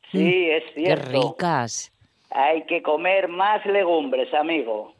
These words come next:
Speaker 2: Qué
Speaker 1: Lentejas,
Speaker 2: ricas.
Speaker 1: guisantes, soja y alfalfa. Alfalfa también, es buenísimo.
Speaker 2: <laughs> Y faves, y
Speaker 1: Vamos
Speaker 2: fab-, y
Speaker 1: allá.
Speaker 2: fabada.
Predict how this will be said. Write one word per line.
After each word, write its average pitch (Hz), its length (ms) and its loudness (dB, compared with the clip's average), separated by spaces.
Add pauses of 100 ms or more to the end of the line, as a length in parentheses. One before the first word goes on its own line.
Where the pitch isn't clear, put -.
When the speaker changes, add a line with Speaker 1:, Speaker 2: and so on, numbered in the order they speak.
(120)
Speaker 2:
Qué 135 200 -6
Speaker 1:
Lentejas, 117 400 -2
Speaker 2:
ricas. 165 340 0
Speaker 1:
guisantes, 160 840 -2
soja 160 560 0
y 135 120 -4
alfalfa. 170 580 0
Alfalfa 151 720 0
también, 147 480 -2
es 160 200 -4
buenísimo. 127 1080 -6
Speaker 2:
<laughs> - 1000 -14
Y 156 100 -4
faves, 185 340 2
y 175 60 2
Speaker 1:
Vamos 170 160 2
Speaker 2:
fab-, 160 240 4
y 170 100 -2
Speaker 1:
allá. - 60 -4
Speaker 2:
fabada. 160 680 4